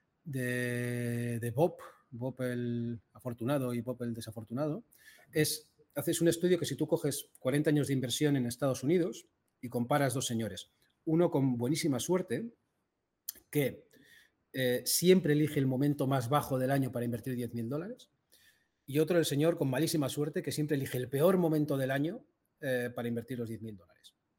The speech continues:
Y les dejas cuarenta años, eh, invirtiendo diez mil dólares cada año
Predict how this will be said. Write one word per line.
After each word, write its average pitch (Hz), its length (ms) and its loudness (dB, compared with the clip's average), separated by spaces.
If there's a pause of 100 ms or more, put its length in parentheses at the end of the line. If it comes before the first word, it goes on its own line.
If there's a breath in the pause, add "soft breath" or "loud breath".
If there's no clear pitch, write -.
(680)
Y 113 180 -10
les 104 140 -8
dejas 120 220 -6
cuarenta 117 360 -4
años, 120 340 -4
eh, 117 200 -4
invirtiendo 117 380 -4
diez 107 160 -4
mil 113 120 -2
dólares 117 260 -4
cada 147 160 -4
año 208 240 -2